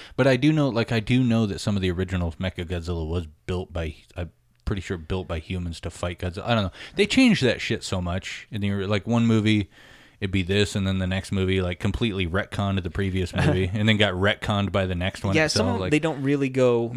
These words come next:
Speaker 1: <laughs>
Speaker 2: like, they don't really follow.
Speaker 1: They don't.
Speaker 2: But something I actually had to point out for the old movie, so this is something, like, me and my, my brothers have disagreed with, um, and I don't get why, because they watch the same old movies that I did,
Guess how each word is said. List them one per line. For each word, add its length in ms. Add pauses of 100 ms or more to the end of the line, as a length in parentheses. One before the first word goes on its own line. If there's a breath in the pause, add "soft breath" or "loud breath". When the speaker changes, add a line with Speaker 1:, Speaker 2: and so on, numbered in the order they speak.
(140)
Speaker 1:
<laughs> 160
Speaker 2:
like, 140
they 100
don't 160
really 160
follow. 580
Speaker 1:
They 140
don't. 480
Speaker 2:
But 280
something 280
I 120
actually 320
had 160
to 60
point 200
out 140
for 120
the 120
old 180
movie, 180
so 400
this 240
is 60
something, 400
like, 200
me 240
and 140
my, 320
my 240 (320)
brothers 480
have 240
disagreed 500
with, 240 (560 soft breath)
um, 380 (540)
and 140
I 60
don't 300
get 340 (280)
why, 560
because 320
they 160
watch 340
the 80
same 260
old 200
movies 320
that 100
I 140
did, 260